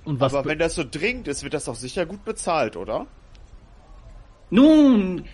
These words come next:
Speaker 3: wir sind eine arme Stadt, der Handel ist schon lange eingebrochen, wir haben nur diesen sauren Wein an den Ufern des Flusses und darüber hinaus nicht besonders viel, aber wenn ihr dieses Tuch auswechselt, überschreibe ich euch die Ruine.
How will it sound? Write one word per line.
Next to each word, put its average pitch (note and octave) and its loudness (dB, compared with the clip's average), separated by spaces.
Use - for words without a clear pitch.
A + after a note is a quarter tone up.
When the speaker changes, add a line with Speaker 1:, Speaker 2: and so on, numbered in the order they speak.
Speaker 3:
wir D3 2
sind A3+ 4
eine F3 4
arme G3+ 4
Stadt, G3 2
der E3 4
Handel G3+ 4
ist F3+ -2
schon E3 2
lange E3 4
eingebrochen, E3+ 0
wir D3 2
haben E3+ 2
nur G3 0
diesen E3 -6
sauren E3 4
Wein F3+ 2
an F3 -4
den D#3+ -2
Ufern E3 -6
des D#3 -4
Flusses F#3 -2
und D#3+ -8
darüber E3+ 0
hinaus E3 2
nicht - -8
besonders D#3 -2
viel, A#3 6
aber G3+ 2
wenn F#3 -4
ihr F3+ -2
dieses D#3+ -10
Tuch F#3 -12
auswechselt, D#3+ -4
überschreibe C3+ 2
ich G3 -6
euch F3 0
die D#3 2
Ruine. F3 4